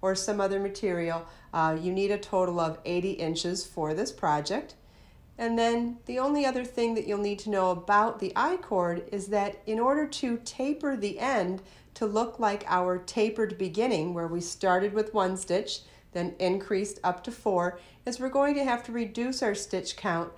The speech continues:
back down to one stitch. And we're going to do that with a knit four together. So we're going to insert our knitting needle into all four stitches.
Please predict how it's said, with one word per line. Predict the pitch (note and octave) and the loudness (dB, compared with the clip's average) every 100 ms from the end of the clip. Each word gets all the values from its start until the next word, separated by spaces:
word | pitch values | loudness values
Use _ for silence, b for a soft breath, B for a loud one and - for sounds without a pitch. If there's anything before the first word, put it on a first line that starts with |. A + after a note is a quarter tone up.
| B B F3 | B B -2
back | F#3+ F#3+ G3 F#3+ E3 | 4 4 2 -4 0
down | F#3 F#3+ G3 F#3 F3+ F3+ | 4 6 6 4 2 -2
to | - F3+ | 0 0
one | E3+ E3 D#3 D#3+ | 0 0 0 -2
stitch. | - C#3 - - | -2 -4 -2 -6
And | F#3 F3 | -4 -2
we're | F#3 | 0
going | B3 B3+ | 0 0
to | G3+ | 2
do | G#3 G#3+ | 2 4
that | F#3+ E3+ | 4 0
with | F#3 | 0
a | F3 | 0
knit | E3 F3 G3+ - | 0 0 -2 -2
four | B3+ C4+ | 0 0
together. | C#4 F#3+ D#3 F#3+ - B B - | 2 2 2 -2 -6 B B -16
So | - | -6
we're | F#3 | -2
going | F#3+ F#3+ | 0 0
to | F#3+ G3+ | 0 0
insert | A#3 C4 - C4 C4 | 0 0 0 2 2
our | B3+ | 2
knitting | A#3 G3+ F#3+ | 2 2 2
needle | E3+ E3 E3 E3+ - | 0 -2 -2 -6 -4
into | F3+ F3 - E3+ - | -2 -2 -4 -4 2
all | E3+ G3 | 4 2
four | - B3+ C#4+ | 0 0 0
stitches. | - E3+ E3+ F3 F#3 - | -2 -4 -2 -4 -4 -6